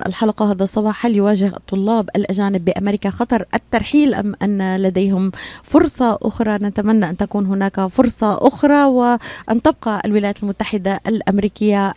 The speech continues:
الحلم لكل الطلبة القادمين. آه، أشكرك أستاذ محمد الشرنوبي، آه، المتخصص بقضايا الهجرة والتجنس،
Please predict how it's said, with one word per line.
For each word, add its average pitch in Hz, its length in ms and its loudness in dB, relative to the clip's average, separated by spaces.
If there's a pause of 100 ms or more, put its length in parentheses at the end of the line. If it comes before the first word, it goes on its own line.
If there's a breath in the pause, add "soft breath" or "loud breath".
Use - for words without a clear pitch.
الحلم 208 580 2 (260 loud breath)
لكل 226 520 4
الطلبة 185 720 2
القادمين. 202 960 0 (120)
آه، 202 360 4
أشكرك 208 440 0
أستاذ 226 520 2
محمد 214 600 0
الشرنوبي، 190 760 4
آه، 180 360 2
المتخصص 208 680 2
بقضايا 190 540 -2
الهجرة 190 600 2 (300 loud breath)
والتجنس، 208 1000 4